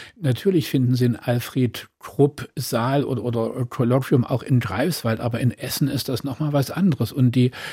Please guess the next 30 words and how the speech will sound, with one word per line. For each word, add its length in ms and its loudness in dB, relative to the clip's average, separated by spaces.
die, 220 6
wie, 180 4
wie 120 4
die 120 2
Geschichte 600 0
in 100 2
unser 380 2
Heute 340 4
ist 300 -8
und, 180 0
und 220 -2
wo 80 0
man 160 2
eigentlich 320 -2
sagen 300 0
muss, 240 0
okay, 340 -2
das 160 -2
ist 160 -8
gut. 180 2
Das 180 -2
heißt 280 0
eben 200 -2
in 120 -2
der 80 0
Philharmonie 640 4
jetzt 280 -4
Alfred 400 0
Krupp 280 -2
Saal, 320 -2